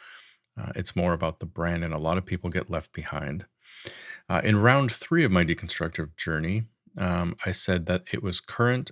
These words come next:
and ongoing. So basically trying to make sense of my religious beliefs day in, day out,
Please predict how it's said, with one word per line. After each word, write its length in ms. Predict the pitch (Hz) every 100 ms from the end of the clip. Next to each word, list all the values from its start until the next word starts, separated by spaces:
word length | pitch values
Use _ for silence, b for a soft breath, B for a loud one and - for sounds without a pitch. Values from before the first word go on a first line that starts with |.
| -
and 180 | 98 90
ongoing. 840 | 92 90 87 92 85 - 50 98 - _ _ _ -
So 220 | - 95
basically 560 | 104 110 - - 92
trying 340 | 90 - 113 117
to 60 |
make 240 | 95 92 92
sense 320 | - 87 87
of 120 | 82
my 100 | 82
religious 440 | 76 78 82 80 -
beliefs 460 | - 76 73 - -
day 240 | 95 98
in, 260 | 82 76 76
day 260 | 76 90 80
out, 300 | 71 71